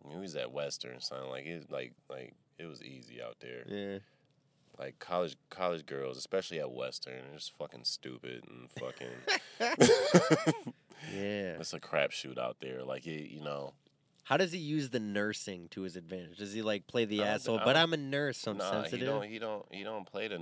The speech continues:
Speaker 1: he don't play that. Like, I think,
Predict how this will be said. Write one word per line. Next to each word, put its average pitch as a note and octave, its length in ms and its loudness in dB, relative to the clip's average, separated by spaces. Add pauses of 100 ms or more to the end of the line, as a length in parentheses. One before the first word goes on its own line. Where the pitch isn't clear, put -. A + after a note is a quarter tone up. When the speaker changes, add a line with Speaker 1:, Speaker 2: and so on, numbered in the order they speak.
Speaker 1:
he F#2 100 -8
don't G2 280 -4
play G#2 180 -6
that. F2+ 220 -4 (120)
Like, D2 340 -6 (920)
I - 60 -4
think, A2 280 2